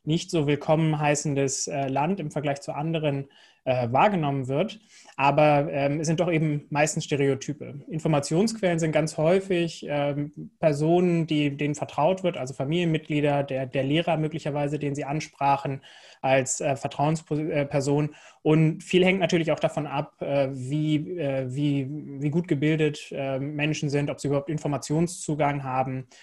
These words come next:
und so weiter, ähm, wenn es darum geht, äh, ja, welche, welche Informationen aufgenommen werden. Äh, ich würde, äh, die,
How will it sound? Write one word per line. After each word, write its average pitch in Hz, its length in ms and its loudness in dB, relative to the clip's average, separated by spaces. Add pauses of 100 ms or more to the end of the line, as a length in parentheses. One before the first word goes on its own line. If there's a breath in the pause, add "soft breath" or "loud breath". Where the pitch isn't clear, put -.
(320 loud breath)
und 143 200 2
so 143 120 -2
weiter, 131 420 2 (280 loud breath)
ähm, 135 520 2
wenn 143 220 2
es 135 80 -4
darum 135 240 2
geht, 135 300 -2
äh, 170 840 -10
ja, 123 160 -2
welche, 143 360 2
welche 143 220 2
Informationen 131 520 -4
aufgenommen 123 560 -8
werden. 131 240 -14 (380 loud breath)
Äh, 139 260 2 (120)
ich - 200 -4
würde, 180 540 6 (120)
äh, 151 300 2 (180)
die, 147 540 0